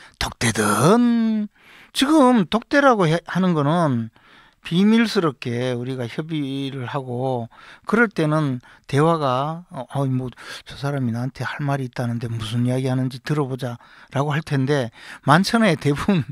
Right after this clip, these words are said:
<laughs> 다 알아요. 그 답도 대부분 알아요. 근데 이것을 공개적으로 "나 당신 만나야 되겠다." 예를 들어 "우리 유병수 기자님, 제가 전화를 해서 잠깐 봅시다.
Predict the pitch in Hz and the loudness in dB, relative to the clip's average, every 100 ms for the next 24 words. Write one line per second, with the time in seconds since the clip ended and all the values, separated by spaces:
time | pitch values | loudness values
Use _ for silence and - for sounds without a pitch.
0 | - - - 139 - 185 165 127 123 - | -12 -10 -2 0 0 0 0 0 -4 -10
1 | - 165 - - - - 202 175 180 196 | -8 -6 -2 -4 -4 -4 2 2 2 0
2 | 170 - 175 185 127 123 131 123 - - | -4 -2 0 2 0 -2 -6 -8 -14 -20
3 | - - - _ 202 208 190 180 - _ | -20 -20 -20 _ 2 4 4 2 -6 _
4 | _ _ - 156 175 160 - 131 143 196 | _ _ -2 0 2 0 0 2 4 4
5 | 190 135 127 131 131 151 139 143 131 127 | 4 2 0 0 0 0 0 -4 -6 -8
6 | 143 139 151 135 123 120 - 127 120 - | -4 -2 -2 -4 -6 -12 -10 -12 -12 -12
7 | 131 131 123 127 165 - _ - _ _ | -10 -10 -10 -10 -12 -14 _ -20 _ _
8 | - 123 127 - 127 131 135 139 131 127 | -18 -16 -16 -12 -8 -6 -6 -8 -8 -6
9 | 123 117 113 _ _ _ _ _ _ _ | -4 -6 -8 _ _ _ _ _ _ _
10 | _ _ _ _ _ _ - 127 127 139 | _ _ _ _ _ _ -10 -8 -6 -4
11 | 139 123 120 123 - - 135 123 127 - | -4 -4 -8 -12 -14 -12 -12 -12 -12 -16
12 | - 123 | -14 -14